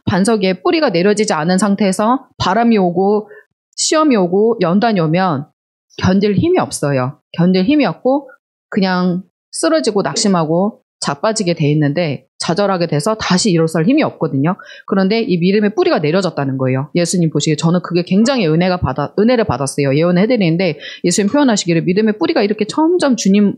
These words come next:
주님으로부터 이렇게 뿌리를 뻗쳐나가는 거예요. 그러니까 이게 이제 꺾이지 않을 만큼 되니까 이 믿음의 시험을 하신다는 그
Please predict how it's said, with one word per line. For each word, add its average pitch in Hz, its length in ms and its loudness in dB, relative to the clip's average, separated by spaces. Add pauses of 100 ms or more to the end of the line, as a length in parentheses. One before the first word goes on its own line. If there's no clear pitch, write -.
(100)
주님으로부터 214 640 0
이렇게 165 200 -4 (280)
뿌리를 285 360 0
뻗쳐나가는 151 600 0
거예요. 131 320 -2 (220)
그러니까 214 240 -2
이게 196 240 2
이제 185 140 -2
꺾이지 277 400 -4
않을 190 220 0
만큼 202 280 0
되니까 170 640 0
이 214 140 2
믿음의 214 340 2
시험을 220 320 0
하신다는 254 500 0
그 165 380 2